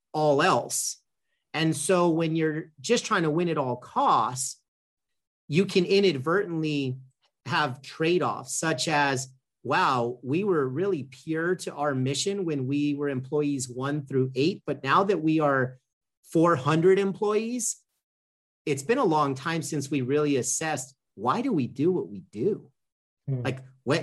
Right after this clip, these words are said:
Speaker 1: when are we thinking about our why versus just trying to kick butt on the what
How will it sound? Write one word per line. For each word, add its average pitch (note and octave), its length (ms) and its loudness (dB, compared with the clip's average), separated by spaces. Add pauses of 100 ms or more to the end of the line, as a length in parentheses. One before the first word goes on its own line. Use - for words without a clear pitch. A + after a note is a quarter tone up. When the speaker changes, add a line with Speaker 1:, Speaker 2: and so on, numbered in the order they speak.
(120)
Speaker 1:
when C4+ 200 2
are D4 40 4
we F#3+ 120 4
thinking G#3+ 280 2
about D#3 200 2
our A2 120 0
why C3 540 0
versus C3+ 260 -6
just E3+ 180 -4
trying D#3+ 220 -4
to - 60 -18
kick F3 180 -2
butt E3+ 160 0
on D3 160 0
the A#2 80 -4
what G2 380 -2